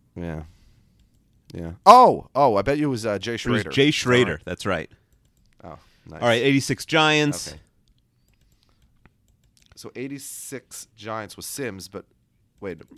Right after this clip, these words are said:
Speaker 1: wait, which was the year? No, this was the year that Sims
Speaker 2: Yeah,
Speaker 1: won.
Speaker 2: yeah, no, no. The, the Hostetler
Speaker 1: Yeah, yeah.
Speaker 2: year, Sims was also the
Speaker 1: Uh,
Speaker 2: leading
Speaker 1: yeah, it was
Speaker 2: passer,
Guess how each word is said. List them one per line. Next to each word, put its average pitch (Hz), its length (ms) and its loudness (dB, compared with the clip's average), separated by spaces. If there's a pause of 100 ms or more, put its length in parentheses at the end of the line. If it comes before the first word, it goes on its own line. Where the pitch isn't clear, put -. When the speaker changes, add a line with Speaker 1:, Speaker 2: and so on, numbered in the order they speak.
Speaker 1:
wait, 98 200 -8
which 151 180 -10
was 185 120 -12
the 135 80 -8
year? 117 120 -6
No, 110 160 -8
this 156 160 -8
was 165 120 -10
the 135 40 -8
year 120 80 -6
that 90 120 -10
Sims 92 200 -10
Speaker 2:
Yeah, 170 120 8
Speaker 1:
won. 143 80 8
Speaker 2:
yeah, 135 80 8
no, 110 260 6
no. 113 40 4
The, 117 260 0
the 135 260 4
Hostetler 170 400 6
Speaker 1:
Yeah, 151 60 4
yeah. 139 100 2
Speaker 2:
year, 131 160 6
Sims 113 360 0
was 95 140 -8
also 107 220 -4
the 98 40 -4
Speaker 1:
Uh, 92 40 -4
Speaker 2:
leading 95 100 -2
Speaker 1:
yeah, 104 60 0
it 82 40 -2
was 90 100 -2
Speaker 2:
passer, 80 40 -6